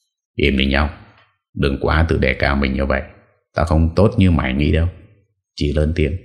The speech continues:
"Anh đừng có chối nữa." "Lớn tiếng như thế không phải là anh đang phủ nhận sao?" Dũng mệt nhọc mỉm cười. "Này thằng khốn, mày đang cố làm gì thế hả?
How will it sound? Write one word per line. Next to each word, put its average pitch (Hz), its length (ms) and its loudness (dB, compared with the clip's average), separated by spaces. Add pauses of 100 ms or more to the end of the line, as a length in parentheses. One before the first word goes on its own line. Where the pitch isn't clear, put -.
(560)
"Anh 90 220 6
đừng 69 160 2
có 69 60 0
chối 80 260 4
nữa." 98 400 4 (1200)
"Lớn 78 300 4
tiếng 85 400 4 (320)
như 73 240 2
thế 78 200 4
không 78 320 2
phải 65 220 0
là 67 80 0
anh 71 160 0
đang 71 180 0
phủ 73 100 -6
nhận 73 260 -4
sao?" 78 360 -4 (440)
Dũng 113 320 2
mệt 95 200 4
nhọc 69 240 0
mỉm 69 320 -2
cười. 69 220 -2 (920)
"Này 65 240 0
thằng 67 160 -2
khốn, 67 260 -2 (540)
mày 67 160 0
đang 78 300 2
cố 78 220 4
làm 73 240 2
gì 69 120 -2
thế 78 140 2
hả? 73 220 -4